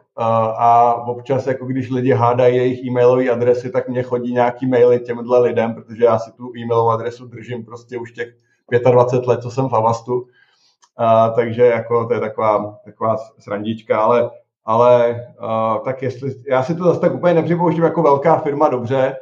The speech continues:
ale tak já jsem v ní rostl, že jo, od začátku, byl jsem tam prostě nějaký zaměstnanec číslo šest nebo sedm, když jsem tam přišel, takže vlastně, eh, jsme rostli spolu a tak nějak vedle sebe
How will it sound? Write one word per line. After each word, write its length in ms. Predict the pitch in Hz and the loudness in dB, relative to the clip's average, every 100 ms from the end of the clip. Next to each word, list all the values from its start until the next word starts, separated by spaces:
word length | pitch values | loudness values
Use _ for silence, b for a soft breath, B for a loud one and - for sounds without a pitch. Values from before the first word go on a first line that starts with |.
| B B _ | B B _
ale 260 | 110 117 120 | -4 0 0
tak 160 | 127 | 2
já 100 | 127 | 0
jsem 240 | - 135 127 | 0 0 -2
v 40 | |
ní 140 | 135 135 | 0 0
rostl, 320 | 123 - 135 | 0 -2 -2
že 100 | 135 | 0
jo, 100 | 131 | 2
od 140 | 127 | 2
začátku, 480 | 120 123 123 120 120 | 2 2 0 0 -6
byl 120 | 123 | -4
jsem 180 | 123 120 | -4 -6
tam 180 | 127 123 | -4 -4
prostě 300 | 123 113 127 | -6 -8 -4
nějaký 560 | 123 117 - 123 123 | 0 0 -2 0 2
zaměstnanec 680 | 123 117 120 120 123 123 123 | 2 -2 -2 -4 -2 -2 -2
číslo 360 | - 113 135 127 | -6 -16 -12 -8
šest 260 | 120 - | -8 -8
nebo 180 | 123 123 | -6 -6
sedm, 300 | - 113 117 | -4 0 2
když 140 | 113 | 2
jsem 160 | 123 110 | 0 0
tam 160 | 117 113 | 0 0
přišel, 520 | 120 113 120 113 - b b b _ | -4 0 2 2 -2 b b b _
takže 240 | - 123 117 | -4 0 2
vlastně, 360 | 113 113 120 | 2 0 0
eh, 800 | 113 123 113 113 113 113 117 117 | -2 -2 -4 0 0 0 -2 -4
jsme 280 | 113 117 117 | -6 0 2
rostli 360 | 120 120 123 123 | 2 0 -4 -6
spolu 540 | 123 120 117 117 120 | 0 2 2 0 -2
a 60 | 113 | -4
tak 180 | 120 | -6
nějak 260 | 117 113 110 | -2 -2 0
vedle 260 | 110 120 120 | 0 0 0
sebe 420 | 117 113 113 | -2 0 -2